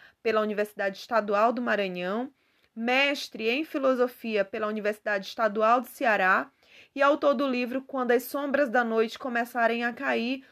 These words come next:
um livro sobre Hegel. Professor Davi, o Paulo Bonavides inicia a sua discussão sobre o conceito de ciência, afirmando que de Aristóteles a Kant não se faz atenta discriminação entre os conceitos de ciência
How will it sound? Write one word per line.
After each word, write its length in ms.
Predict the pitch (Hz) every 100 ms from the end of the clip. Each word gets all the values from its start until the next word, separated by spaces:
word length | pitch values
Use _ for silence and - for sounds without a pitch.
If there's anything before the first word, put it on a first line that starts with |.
| _
um 100 | 226
livro 300 | 226 226 214
sobre 300 | 233 247 208 269
Hegel. 600 | 214 220 233 226 269 285 _ _ _ _ _ _ _ _ _ _ _ _ _ _ _ _ _ _ _ _ _ _ _ _ _ _ _ _ _ _ _ _ _ _ _ _
Professor 340 | 285 277 330
Davi, 600 | 277 277 254 302 277 180 - _ _ _ _
o 100 | 277
Paulo 280 | 302 302 294
Bonavides 800 | 269 240 220 233 269 202 202 208
inicia 460 | 226 233 - 247
a 20 |
sua 180 | 247 262
discussão 440 | 240 - - 285 302
sobre 220 | 277 233
o 40 |
conceito 520 | - 226 247 220 220
de 100 | 185
ciência, 800 | 175 - 202 214 196 - - - _
afirmando 600 | - 220 247 247 269 262
que 100 | 269
de 120 | 220 254
Aristóteles 800 | 247 262 - 294 339 320 269 240
a 100 | 226
Kant 480 | - 254 285 285
não 180 | 269 294
se 140 | 330 320
faz 260 | 277 262
atenta 440 | 247 247 294 320 262
discriminação 840 | - - 269 269 262 262 285 285
entre 200 | 262 254
os 100 | 233
conceitos 680 | - 247 - 220 196 190 175
de 100 | 226
ciência 720 | - 269 233 233 269 294